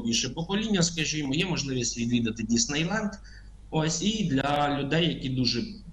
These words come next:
люблять природу, є можливість побувати на узбережжі Ла-Манша,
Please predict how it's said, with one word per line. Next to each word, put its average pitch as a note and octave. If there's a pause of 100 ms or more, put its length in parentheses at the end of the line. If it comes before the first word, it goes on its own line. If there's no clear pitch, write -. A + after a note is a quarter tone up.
люблять A2+
природу, D#3
є B2
можливість C3
побувати A2
на A2+
узбережжі A2
Ла-Манша, A2+